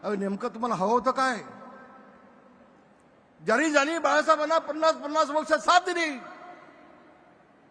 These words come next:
त्या नेत्यांना संपवायचा विडा समोर उचललात बाळासाहेब गेल्यानंतर. आज यात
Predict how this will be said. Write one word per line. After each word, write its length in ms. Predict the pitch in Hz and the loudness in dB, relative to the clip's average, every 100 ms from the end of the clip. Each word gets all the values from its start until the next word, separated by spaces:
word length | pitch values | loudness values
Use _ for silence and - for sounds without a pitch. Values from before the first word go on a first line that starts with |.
| - | 0
त्या 140 | 277 277 | 4 6
नेत्यांना 400 | 269 294 320 302 | 4 6 6 6
संपवायचा 480 | 285 294 330 330 | 2 6 6 8
विडा 220 | 311 320 349 | 8 10 10
समोर 240 | 349 359 | 8 0
उचललात 420 | 320 320 320 311 - - - - 208 | 2 6 8 6 2 -14 -16 -4 2
बाळासाहेब 360 | 285 294 285 | 4 4 4
गेल्यानंतर. 580 | 277 269 262 254 226 180 - - - - - - - - - | 4 4 2 0 -2 -4 -12 -18 -20 -20 -20 -20 -20 -20 -2
आज 240 | 196 233 | 2 4
यात 140 | 240 | 4